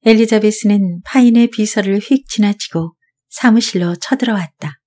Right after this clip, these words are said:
파인 씨, 내가 사흘째 전화드렸는데도 한 번도 전화를 되걸어오는 예의를 보여주신 적이 없군요.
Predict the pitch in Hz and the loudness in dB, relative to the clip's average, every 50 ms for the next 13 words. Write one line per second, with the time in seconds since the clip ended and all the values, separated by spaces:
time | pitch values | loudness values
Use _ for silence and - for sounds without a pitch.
0 | _ _ _ _ _ _ _ _ _ _ _ _ _ _ _ _ _ _ _ _ | _ _ _ _ _ _ _ _ _ _ _ _ _ _ _ _ _ _ _ _
1 | _ _ _ _ _ _ _ _ _ _ _ _ _ _ _ _ _ _ _ _ | _ _ _ _ _ _ _ _ _ _ _ _ _ _ _ _ _ _ _ _
2 | _ _ _ - - - 277 269 254 262 254 - - 151 151 170 - _ _ _ | _ _ _ -8 -2 4 6 8 8 8 6 4 0 -2 -2 -4 -8 _ _ _
3 | _ _ _ _ _ _ _ _ _ _ _ _ _ _ _ _ _ - 208 233 | _ _ _ _ _ _ _ _ _ _ _ _ _ _ _ _ _ 2 2 4
4 | 226 233 214 208 208 214 - - 277 254 247 247 - - 202 202 - 220 202 202 | 4 4 2 2 0 -2 -2 2 2 4 4 2 2 0 0 2 2 2 2 2
5 | 202 196 190 180 175 170 170 165 160 156 160 151 - 156 151 156 _ _ _ _ | 2 0 0 0 0 0 -2 -2 -4 -4 -4 -4 -4 -6 -8 -8 _ _ _ _
6 | _ _ _ _ _ _ _ - - - 294 277 269 277 262 254 220 196 180 175 | _ _ _ _ _ _ _ -8 -2 2 4 6 6 8 6 6 4 2 0 0
7 | 175 - 208 190 202 208 202 196 180 180 170 - 226 196 202 220 208 202 202 190 | 0 0 0 2 2 2 2 2 0 0 0 0 0 0 2 2 2 2 2 0
8 | 180 175 170 170 170 175 185 196 202 202 190 175 160 156 151 - 214 202 202 196 | 0 0 -2 -2 0 2 2 2 2 2 2 0 -2 -2 0 2 2 2 2 0
9 | - 196 - - 190 170 170 165 156 165 170 190 - - 170 165 156 156 165 196 | -2 -4 -4 -4 -2 -2 -2 -4 -4 -4 -4 -4 -6 -6 -4 -4 -2 -2 -2 -4
10 | 214 | -6